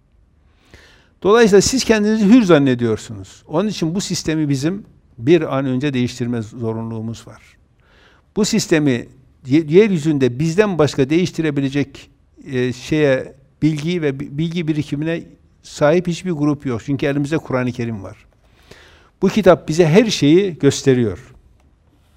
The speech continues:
Yani bu, bu, bu, bu genel sistemi mutlaka değiştirmek zorundayız. Şimdi ben tekrar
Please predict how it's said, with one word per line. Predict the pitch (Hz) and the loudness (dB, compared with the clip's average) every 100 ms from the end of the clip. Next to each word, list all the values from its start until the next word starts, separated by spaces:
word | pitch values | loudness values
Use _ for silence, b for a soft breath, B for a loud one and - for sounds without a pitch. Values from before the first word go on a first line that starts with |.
| _ _ - - _ - - b b b b b b _ _ _ | _ _ -20 -20 _ -20 -20 b b b b b b _ _ _
Yani | 165 160 | -2 0
bu, | 202 - | -2 -4
bu, | 147 226 202 | -4 -4 -4
bu, | 147 180 175 | -6 -8 -6
bu | 175 185 | -6 0
genel | 170 220 | 2 2
sistemi | - 160 - 170 190 | 0 -4 -2 -2 -2
mutlaka | 226 160 143 175 | -2 -2 0 0
değiştirmek | 143 131 135 123 120 | 0 -2 -4 -4 -4
zorundayız. | 104 101 98 98 | -8 -8 -8 -10
Şimdi | - 190 | -8 -2
ben | 190 170 | -2 2
tekrar | 208 - 147 | 0 2 0